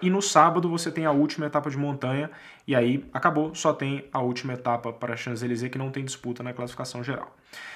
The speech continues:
Então, essa etapa de cento e vinte e seis quilômetros, ela é uma etapa um pouco mais curta, ela tem uma subida H C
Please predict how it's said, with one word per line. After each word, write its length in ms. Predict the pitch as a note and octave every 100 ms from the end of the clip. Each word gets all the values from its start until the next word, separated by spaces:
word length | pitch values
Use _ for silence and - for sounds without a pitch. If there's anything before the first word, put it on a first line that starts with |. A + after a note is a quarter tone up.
| - -
Então, 400 | A#2 D3+ F3 F3
essa 240 | D#3 F#3+ G#3+
etapa 240 | G3+ F3
de 80 | F3+
cento 180 | F#3 E3+
e 60 |
vinte 160 | D#3 D#3
e 20 |
seis 180 | - D3
quilômetros, 300 | E3+ G3 G#3
ela 80 | D#3
é 40 |
uma 60 | C#3
etapa 200 | C#3+ C3+
um 60 | B2+
pouco 200 | C3+ C#3
mais 220 | E3 -
curta, 400 | - A3 G#3+ -
ela 220 | D#3+ E3
tem 560 | D#3+ - F#3+ B3 B3 - -
uma 240 | D3+ C#3+
subida 600 | C#3+ - B2+ A#2 A2+ A2
H 300 | B2+ A#2+ B2
C 520 | B2 - - E3 G#3+